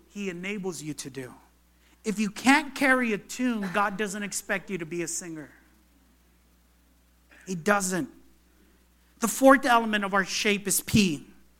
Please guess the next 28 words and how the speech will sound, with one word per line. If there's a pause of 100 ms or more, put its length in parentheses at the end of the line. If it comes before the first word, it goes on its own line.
(240)
And
P
stands
for
personality. (1700)
P
stands
for
your
personality. (440)
First
Corinthians
twelve
six
says, (380)
"God
works
through"
what? (1400)
But
we
don't
really
believe
that
all
the
time.